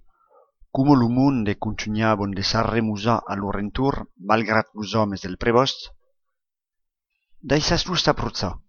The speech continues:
N'i pòt aver un que l'atzò vist los tons passats. O qu'atzò fat camí amb el.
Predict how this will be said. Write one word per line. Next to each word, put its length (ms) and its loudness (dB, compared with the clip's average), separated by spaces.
N'i 160 -2
pòt 240 2
aver 180 0
un 320 -4
que 140 0
l'atzò 320 0
vist 380 -4
los 180 -10
tons 240 -4
passats. 480 -2
O 140 -4
qu'atzò 320 2
fat 480 0
camí 320 2
amb 160 -2
el. 160 -6